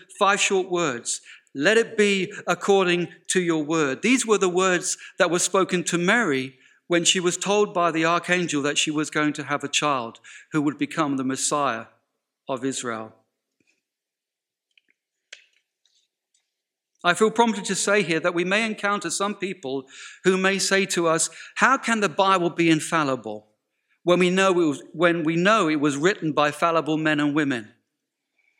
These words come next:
Psalm twelve six reveals these wonderful words.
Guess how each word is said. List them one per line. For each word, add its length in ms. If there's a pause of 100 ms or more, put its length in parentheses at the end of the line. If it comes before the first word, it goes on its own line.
(340)
Psalm 340
twelve 300
six 520 (260)
reveals 440
these 180
wonderful 480
words. 600